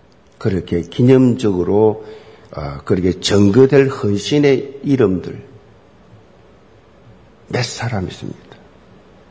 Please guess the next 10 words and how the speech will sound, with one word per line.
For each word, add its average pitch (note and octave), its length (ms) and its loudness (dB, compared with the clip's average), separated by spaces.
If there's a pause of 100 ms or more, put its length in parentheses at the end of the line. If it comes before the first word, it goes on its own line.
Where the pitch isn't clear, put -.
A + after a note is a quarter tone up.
(1400)
물론 C#3 540 4
우리 A2+ 260 -6
교회는 G#2 640 -4
이름도 C#3 540 -4
빛도 A2+ 260 -6
없이 G#2 240 -8
엄청나게 F#3+ 800 0
헌신하지요. C3 800 0
지금도 C4 400 2
마찬가지입니다. - 640 -2